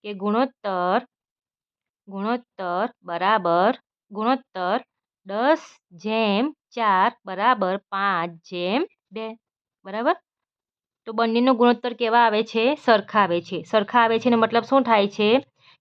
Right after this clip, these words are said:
કે ઝીરો પોઇન્ટ નાઇન જેમ ઝીરો પોઇન્ટ છત્રીસ બરાબર, ઝીરો પોઇન્ટ નાઇન જેમ ઝીરો પોઇન્ટ છત્રીસ બરાબર શું થાય છે? દસ જેમ ચાર.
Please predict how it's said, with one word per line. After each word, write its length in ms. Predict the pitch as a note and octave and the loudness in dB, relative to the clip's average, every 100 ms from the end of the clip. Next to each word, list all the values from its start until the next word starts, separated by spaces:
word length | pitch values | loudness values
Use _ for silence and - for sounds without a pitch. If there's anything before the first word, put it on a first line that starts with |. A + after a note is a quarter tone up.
| - | -14
કે 60 | G#3+ | -14
ઝીરો 440 | E3 G#3+ G#3 A#3+ C4+ C#4+ - | -6 -2 2 4 4 4 -4
પોઇન્ટ 420 | G#3 G#3 G#3+ A3 | -4 -2 -4 -6
નાઇન 560 | G#3 A3 A#3 G3+ F#3 G#3+ C#4 _ _ - | -8 -2 -2 0 0 0 -2 _ _ -18
જેમ 500 | E3 A#3+ B3 G3+ A#3 D4 _ _ _ E3+ | -2 2 2 2 0 -4 _ _ _ _
ઝીરો 340 | G#3 G#3+ G#3+ B3 C#4 A3+ | -8 -4 2 4 2 0
પોઇન્ટ 400 | G#3+ G3+ G#3+ A3+ | 0 0 -2 -4
છત્રીસ 440 | B3 A#3+ G3 D3 _ _ _ _ - | -10 -8 -8 -12 _ _ _ _ -8
બરાબર, 500 | G3 G#3 A3 G#3+ F3 _ _ _ _ _ | 0 2 4 2 0 _ _ _ _ _
ઝીરો 240 | G#3 G3+ A3+ | -12 -6 -6
પોઇન્ટ 360 | A#3 A3 G3+ - | -6 -6 -6 -8
નાઇન 320 | F#3+ F#3 A3 | -8 -4 -2
જેમ 240 | G#3 G3 G3+ | 0 0 0
ઝીરો 260 | G#3 G3+ G#3 | 0 0 0
પોઇન્ટ 320 | A3 G#3 F#3 F#3 | -2 -6 -10 -10
છત્રીસ 380 | G3+ F3+ G#3+ - - _ _ _ _ _ _ _ - | -12 -8 -8 -8 -14 _ _ _ _ _ _ _ -10
બરાબર 280 | G#3 A3 A#3 | -6 -2 -2
શું 200 | B3+ C4 | 0 0
થાય 300 | A#3+ A3+ G#3+ | 2 2 4
છે? 140 | A3+ C4 - - - _ - | 4 4 2 -6 -20 _ -6
દસ 500 | G#3 A#3+ A#3 G#3 F#3+ - - | 2 6 6 6 2 -4 -6
જેમ 420 | F#3 F3+ G#3+ D4+ A4 _ _ _ _ _ - | -2 2 2 2 0 _ _ _ _ _ -6
ચાર. 220 | G#3+ | -4